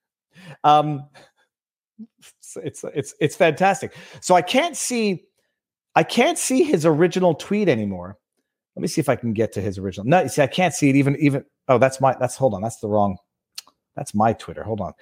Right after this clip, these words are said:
Maybe in incognito. I, I don't know who this person is. I just know that, uh, he's quite clearly, uh, uh, unhinged. <laughs> Uh, so no, you still can't see it.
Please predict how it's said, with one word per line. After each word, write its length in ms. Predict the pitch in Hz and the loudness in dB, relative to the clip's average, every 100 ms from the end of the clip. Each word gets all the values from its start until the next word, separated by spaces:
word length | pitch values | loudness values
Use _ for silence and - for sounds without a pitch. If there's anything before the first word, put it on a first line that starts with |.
| _ - | _ 2
Maybe 260 | 156 180 | 4 4
in 100 | 135 | 2
incognito. 880 | 139 143 135 113 104 110 107 82 85 _ _ _ _ _ _ _ _ _ _ _ _ _ _ _ _ | 2 0 2 0 2 -2 -2 -6 -12 _ _ _ _ _ _ _ _ _ _ _ _ _ _ _ _
I, 140 | 190 214 | 2 4
I 40 | 180 | 2
don't 220 | 311 349 | 2 4
know 120 | 294 | 4
who 100 | 262 | 4
this 120 | 233 | 0
person 340 | - 208 - 175 | 2 2 4 2
is. 480 | 160 92 - - _ 143 | 2 0 -14 -20 _ 2
I 100 | 143 | 2
just 260 | - - | 0 0
know 200 | 190 185 | 2 4
that, 300 | 151 135 - _ | 4 2 0 _
uh, 100 | 123 | -2
he's 200 | 127 147 | -2 -6
quite 340 | - 196 196 - | -2 0 0 -2
clearly, 640 | - 190 190 147 117 110 _ _ _ _ _ _ 170 | -2 0 2 0 -4 -8 _ _ _ _ _ _ 2
uh, 200 | 160 165 | 2 4
uh, 180 | 165 156 - | 2 2 4
unhinged. 720 | 170 156 156 135 107 95 - - | 2 4 -2 -4 -8 -14 -14 -18
<laughs> 40 | _ _ _ - - - _ 151 | _ _ _ -20 -20 -20 _ 2
Uh, 360 | 151 151 151 | 6 6 4
so 260 | 127 - 160 | 0 -2 0
no, 160 | 165 160 | 2 0
you 120 | 151 | -2
still 220 | - 208 | -2 -4
can't 240 | 185 170 | 0 -2
see 220 | - 147 131 | 0 -2 -2
it. 160 | - | -4